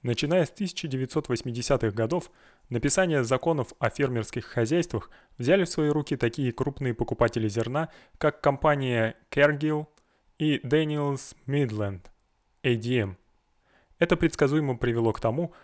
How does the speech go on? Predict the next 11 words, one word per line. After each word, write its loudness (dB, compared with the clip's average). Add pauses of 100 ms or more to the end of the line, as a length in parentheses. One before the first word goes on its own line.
(100)
что 0
такие 2
законы 2
стали 2
отражать 0
интересы -2
скорее 0
указанных 2
компаний, 0
чем -6
фермеров. 0